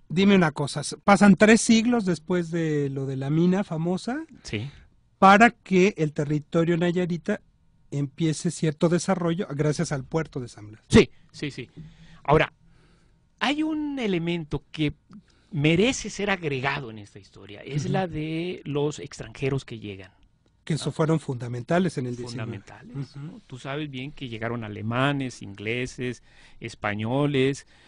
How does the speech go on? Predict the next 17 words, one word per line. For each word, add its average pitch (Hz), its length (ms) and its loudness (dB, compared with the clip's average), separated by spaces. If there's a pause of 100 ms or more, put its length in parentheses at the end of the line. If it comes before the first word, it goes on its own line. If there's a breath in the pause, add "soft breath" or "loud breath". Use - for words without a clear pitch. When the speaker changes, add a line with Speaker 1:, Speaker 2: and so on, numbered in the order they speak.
(120)
Speaker 2:
eh, 95 960 -12
de, 104 200 -6
de 120 140 -8
las 104 120 -8
distintas 147 380 -14
regiones 143 440 -18
de 117 60 -16
España, 196 360 -16
pero 127 160 -10
fundamentalmente 196 880 -4
vasco, - 420 -4
del 110 140 -8
País 120 300 -12
Speaker 1:
Sí, 117 60 -12
Speaker 2:
Vasco 117 380 -10
Speaker 1:
claro. 90 80 -18
Speaker 2:
llegaron 95 420 -12